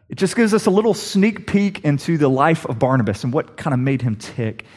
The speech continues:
And that's in, uh, chapter eleven, verse twenty-three. We read this, is when he comes to Antioch for the first time. It says, "When he came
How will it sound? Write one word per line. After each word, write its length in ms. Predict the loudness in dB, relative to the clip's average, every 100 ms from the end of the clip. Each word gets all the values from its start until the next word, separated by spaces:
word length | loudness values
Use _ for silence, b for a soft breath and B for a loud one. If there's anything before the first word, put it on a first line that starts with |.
| B B B
And 80 | 2
that's 220 | 2 2
in, 220 | 0 2
uh, 440 | 4 2 2 -4 -4
chapter 260 | -2 0 2
eleven, 240 | 2 2
verse 220 | -2 -6
twenty-three. 720 | -6 -6 -4 -6 -6 -6 -6 -12 _ _ _ _ _ _ _ _ _ _ _ _ _ 0
We 140 | 4
read 180 | 4 4
this, 480 | 2 0 -8 -14 -16 -10
is 100 | -2
when 120 | -2
he 60 |
comes 260 | 0 -2 -2
to 80 | 0
Antioch 400 | 2 2 -2 -6
for 100 | -10
the 80 | -10
first 300 | -10 -10 -6
time. 160 | -6
It 40 | -4
says, 200 | -4 0
"When 160 | 0
he 160 | 0 -4
came 760 | 0 2 4 4 2 -2 -12